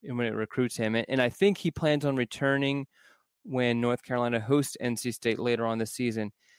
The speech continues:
So that's, um, that's gonna be another opportunity that U N C can have to, to prove all the, the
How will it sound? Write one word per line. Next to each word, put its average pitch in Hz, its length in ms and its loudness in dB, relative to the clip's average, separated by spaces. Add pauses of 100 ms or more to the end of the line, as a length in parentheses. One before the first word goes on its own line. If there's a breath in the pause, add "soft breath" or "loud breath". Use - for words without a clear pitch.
(140 soft breath)
So 117 240 2
that's, 120 380 2
um, 110 400 4 (180)
that's 117 140 -4
gonna 131 120 -2
be 127 40 4
another 123 240 4
opportunity 120 520 0
that 110 280 0 (520)
U 123 140 2
N 120 100 2
C 120 260 -2
can 117 160 -10
have 117 400 0
to, 110 340 -4 (140)
to 107 200 -14
prove 127 560 0 (440 soft breath)
all 123 500 4
the, 117 580 -4
the 110 120 -4